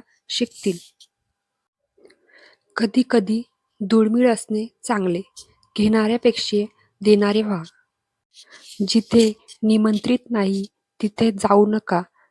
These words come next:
आणि आमंत्रित केल्यावर स्वागत करण्यास उशीर करू नका. लोकांशी ते जसे पात्र आहेत तसे वागवा. त्यांनी तुमचे पैसे देणे सोडले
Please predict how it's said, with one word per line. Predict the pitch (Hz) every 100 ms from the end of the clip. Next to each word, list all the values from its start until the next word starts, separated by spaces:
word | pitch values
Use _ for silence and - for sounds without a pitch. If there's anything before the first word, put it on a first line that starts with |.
| _ -
आणि | 214 226 -
आमंत्रित | 214 208 208 - 247 -
केल्यावर | 226 208 202 196 208 _ _ _
स्वागत | - 208 190 220 _
करण्यास | - 202 196 196 - _ -
उशीर | 214 - 233 -
करू | 220 202
नका. | 196 - 175 _ _ _ _ -
लोकांशी | 202 - 208 208 - 240
ते | - 214
जसे | 196 190 -
पात्र | 240 208 196 -
आहेत | 180 190 202 -
तसे | 208 - 220
वागवा. | 196 180 175 175 - _ _ _ _ _ _ _ -
त्यांनी | 214 208 220
तुमचे | 247 240 220 233
पैसे | - 202 196 247
देणे | 214 214 214
सोडले | - 254 226 190